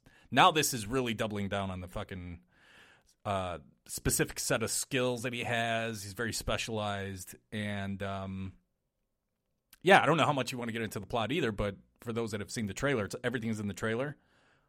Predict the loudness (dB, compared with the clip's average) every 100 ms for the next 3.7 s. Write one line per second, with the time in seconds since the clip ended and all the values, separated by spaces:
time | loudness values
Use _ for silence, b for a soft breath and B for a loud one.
0 | _ -4 0 2 4 2 0 -6 -6 -6
1 | -2 -4 -2 0 2 2 2 0 -2 -4
2 | -4 -4 -6 -8 -10 -6 -4 0 0 0
3 | -4 -6 -4 -4 -6 -8 -10